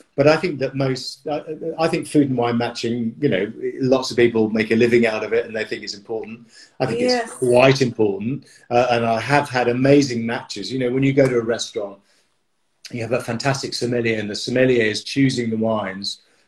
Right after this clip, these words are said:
Speaker 1: to go with the dishes. Sometimes you get things and you think, "This is amazing." I mean, I, I, lucky,
Speaker 2: Ah.
Speaker 1: I went to El Bulli once in Spain, when a very famous Spanish restaurant that's now closed. And, um,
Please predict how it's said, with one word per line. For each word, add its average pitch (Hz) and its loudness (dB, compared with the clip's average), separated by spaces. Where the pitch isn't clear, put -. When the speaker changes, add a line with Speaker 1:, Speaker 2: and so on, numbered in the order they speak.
Speaker 1:
to 117 -4
go 120 4
with 104 -10
the 104 -4
dishes. 101 -6
Sometimes 117 -2
you 113 -4
get 113 0
things 101 -8
and 107 -8
you 110 -6
think, 120 -8
"This 143 2
is 95 -6
amazing." 98 -6
I 92 -8
mean, 113 -2
I, 117 2
I, 123 2
lucky, 131 0
Speaker 2:
Ah. 117 4
Speaker 1:
I - 4
went 127 0
to 123 -8
El 113 -4
Bulli 131 0
once 98 -8
in 104 -10
Spain, 117 0
when 107 -6
a 110 -8
very 110 0
famous 107 -4
Spanish 104 -6
restaurant 101 -6
that's - -10
now 98 -4
closed. 104 -2
And, 110 0
um, 110 0